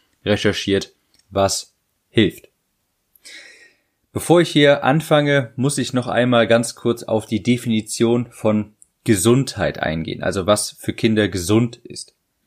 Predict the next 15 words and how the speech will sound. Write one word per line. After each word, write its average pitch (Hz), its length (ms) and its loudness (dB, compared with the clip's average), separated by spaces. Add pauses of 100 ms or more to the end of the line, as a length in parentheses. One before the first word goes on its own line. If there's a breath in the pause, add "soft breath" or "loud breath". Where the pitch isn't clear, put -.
(480 soft breath)
Du - 80 -8
kennst 160 320 0
meine 131 400 2 (260)
Episode 117 560 0
zu 120 140 -2
diesem 117 300 -4
Thema 117 340 2
vielleicht 107 420 0
schon, 110 380 -6 (260 soft breath)
zum 104 200 -4
Thema 110 280 2
Gesundheit, 113 720 0 (1160)
aber 107 200 2
falls 110 320 0
nicht, 139 260 -4